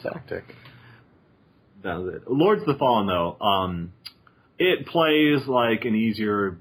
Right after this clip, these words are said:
Speaker 2: Dark Souls or Demon Souls. I mean, it's, it's, it's not as difficult. It's got that same design, of course, you know, like, you need to, um, read, uh, a boss's or an enemy's, um, their routines and stuff like that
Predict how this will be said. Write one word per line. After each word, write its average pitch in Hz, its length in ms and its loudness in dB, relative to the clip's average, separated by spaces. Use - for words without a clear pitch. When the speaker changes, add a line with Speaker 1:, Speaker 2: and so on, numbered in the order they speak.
Speaker 2:
Dark 87 260 -4
Souls - 440 -14
or 98 100 -4
Demon 87 280 -6
Souls. - 280 -12
I 113 120 0
mean, 127 140 4
it's, 120 140 0
it's, 123 220 2
it's 151 180 -2
not 151 320 4
as 123 200 0
difficult. 117 540 0
It's 139 160 0
got 151 320 0
that 120 180 0
same 107 380 -2
design, 101 540 -2
of - 160 -12
course, 120 380 -2
you 123 100 -2
know, 110 240 4
like, 98 320 0
you 98 120 2
need 104 300 2
to, 98 420 -2
um, 87 520 -2
read, 110 480 2
uh, 92 460 2
a 101 60 -6
boss's 101 580 0
or 95 220 -2
an 92 40 -4
enemy's, 95 680 -4
um, 82 500 -4
their 92 300 2
routines 117 560 2
and 113 80 -2
stuff - 180 -2
like 113 120 -2
that 120 300 2